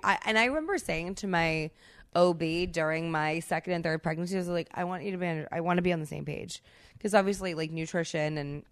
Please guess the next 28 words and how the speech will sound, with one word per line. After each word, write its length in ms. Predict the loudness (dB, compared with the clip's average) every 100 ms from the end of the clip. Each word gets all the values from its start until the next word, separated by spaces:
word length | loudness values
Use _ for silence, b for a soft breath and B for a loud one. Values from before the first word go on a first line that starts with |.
| -6
weight 240 | -4 -4
gain 240 | -4 -6 -6
is, 120 | -10
like, 140 | -12 -12
a 80 |
big 280 | -8 -8 -10
focus 720 | -12 -10 -8 -6 -6 -8 -14 -20 b b b
when 220 | -4 -4 -2
you're, 400 | 0 2 0 0
like, 160 | -2 0
going 260 | -2 -2
for 120 | -2
all 80 | 0
your 160 | 0 0
appointments. 520 | 0 0 0 -4 -8 B B B B
I 100 | 0
was 120 | 4
like, 220 | 2 2 -8 -8
"Ma'am, 340 | -2 2 2 0
I'm 80 | -4
just 160 | -2
gonna 100 | -6
stop 280 | -6 -6 -6
you 100 | -4
right 180 | -4 -4
there. 400 | -2 -2 -2 -6 _ _ _ _ _ _ _ _ _ _ _ _ _
I 180 | 4 4
will, 300 | 6 4 4